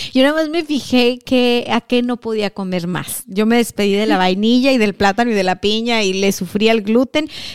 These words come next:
Speaker 1: pero, pero no vi nada relacionado a candidiasis. Y es que la verdad te dan muchos documentos, eh, cuando te hacen el Veritest. Este, creo que sí había un la-, un, un lugar en Tijuana, pero si no, a los que nos están escuchando, métanse Veritest México y les va a salir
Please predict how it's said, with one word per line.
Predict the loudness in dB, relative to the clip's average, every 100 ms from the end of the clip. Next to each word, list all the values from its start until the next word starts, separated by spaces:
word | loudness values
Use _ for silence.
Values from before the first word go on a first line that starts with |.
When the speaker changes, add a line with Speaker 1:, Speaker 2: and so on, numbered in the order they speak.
| -6
Speaker 1:
pero, | 0 2 4 4 4 4 2 2
pero | 2 2 2
no | 2 2
vi | 2
nada | 2 2 2 -2
relacionado | -4 -2 0 -2 -2 -2 0 0 -2
a | -6
candidiasis. | -4 -4 -2 -2 -2 0
Y |
es | 0
que | 2
la | 0
verdad | 2 0
te | -2
dan | 0 0 0
muchos | 2 0 2 2
documentos, | 2 0 -2 -2 -2 -2 -2 -6 -20 -4
eh, | 0 2
cuando | 2 0 2
te | 0
hacen | 2 2
el | 2
Veritest. | 0 0 0 0 0 -2 -10 -20 -18 -2
Este, | 2 2 0 -2 0 0 -4 _
creo | 2 4 2
que | 0 -4
sí | -4 -2
había | 0 0 -2
un | -4
la-, | -6
un, | -6 -8
un | -6 -4
lugar | 0 0
en | -2
Tijuana, | -6 -14 -6 -4 -4 -6 -10 -12 -20 -6
pero | -2 -2
si | -2 -2
no, | 0 0
a |
los | 0 -4
que | -8
nos |
están | -6 -6
escuchando, | -6 -10 -6 -6 -4
métanse | -4 -4 -6 -4 -2
Veritest | -2 -4 -4 -4 -4 -6
México | -6 -6 -6 -6 -6 -6
y | -4 -2
les | -2 0
va | -2
a |
salir | 0 0 2 0